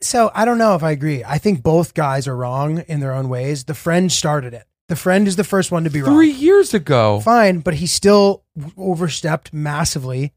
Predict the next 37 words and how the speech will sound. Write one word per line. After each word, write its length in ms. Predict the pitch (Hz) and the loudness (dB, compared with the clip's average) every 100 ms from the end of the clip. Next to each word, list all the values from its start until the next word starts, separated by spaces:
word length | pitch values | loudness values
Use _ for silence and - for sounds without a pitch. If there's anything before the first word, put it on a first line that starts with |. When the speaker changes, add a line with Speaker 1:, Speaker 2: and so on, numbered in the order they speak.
| - | -10
Speaker 1:
made 320 | 147 147 147 | -4 -2 0
things 220 | 170 160 | 0 -2
shitty, 560 | - 165 139 139 151 135 | -2 -4 -2 -6 -8 -10
didn't 180 | 147 156 | -8 -6
have 140 | 160 | -6
to 60 | 139 | -6
be 140 | 147 | -4
that 200 | 160 127 | -2 -4
way. 280 | 123 120 135 - _ _ _ | -6 -8 -10 -12 _ _ _
And 180 | 175 170 | -4 0
now 420 | 165 185 170 175 | 2 2 4 2
he 200 | 156 170 | 0 -6
tried 360 | 165 - 160 160 | -4 0 0 2
to, 220 | 165 160 - _ - | 0 -2 -6 _ -10
to 100 | 170 | -6
reach 240 | 160 165 | -6 -4
out 160 | 160 151 | -2 -2
to 80 | 156 | -4
rekindle, 300 | 156 160 165 | -4 -4 -4
but 80 | 165 | -2
he's 200 | 208 170 | -4 -2
never 240 | 175 180 185 | 0 2 0
apologized 560 | 151 156 185 147 127 | -2 -2 0 -2 -8
for 80 | 135 | -10
doing 260 | 135 160 117 | -6 -4 -6
that. 180 | 104 _ _ _ - | -14 _ _ _ -6
And 100 | 165 | -2
I 80 | 165 | -2
do 240 | 143 208 | 2 2
think 240 | - 165 | 2 0
that 80 | 143 | -2
he, 140 | 147 156 | -4 -4
that 340 | 147 147 143 | -6 -6 -6
apology 460 | - 147 139 127 131 | -8 -8 -8 -10 -12
should 180 | - | -12
be 80 | 131 | -14
forthcoming. 520 | 120 131 123 127 127 | -12 -14 -14 -18 -20